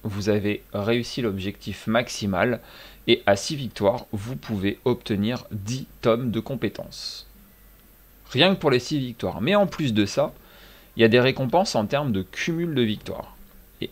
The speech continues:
à partir de quinze victoires, vous commencez à gagner des chartes de tomes de compétences. Ça, ce week-end, vous pouviez le faire trois fois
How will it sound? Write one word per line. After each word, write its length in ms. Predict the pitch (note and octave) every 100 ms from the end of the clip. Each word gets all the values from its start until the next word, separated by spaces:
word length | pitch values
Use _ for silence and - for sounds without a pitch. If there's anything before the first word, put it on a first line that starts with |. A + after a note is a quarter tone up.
| -
à 120 | F3+
partir 420 | F3+ D#3 - C#3+
de 100 | G#2+
quinze 320 | G2 E3 D#3+ A#2+
victoires, 440 | F#2+ - A#1 - A2
vous 280 | G#2 E3
commencez 560 | F#3+ D3+ A#2 G2 A#2 - -
à 140 | A2+
gagner 400 | G2+ F#2+ F#2 A2+ - _ - -
des 180 | G2+ D3+
chartes 280 | - A2+ G#2+
de 100 | F#2+
tomes 240 | C3 C3
de 80 | F#2+
compétences. 640 | A#2+ A2+ F#2 - - - - - - - - - -
Ça, 260 | - D#3+
ce 180 | F#3+ -
week-end, 300 | B2+ C#3 C#3+
vous 140 | C#3+ A2
pouviez 340 | B2+ A2 B2+
le 120 | C3
faire 440 | A#2 - C3+ A#2+ - - _ - - _ -
trois 280 | - C#3+ C#3+
fois 360 | - B2 -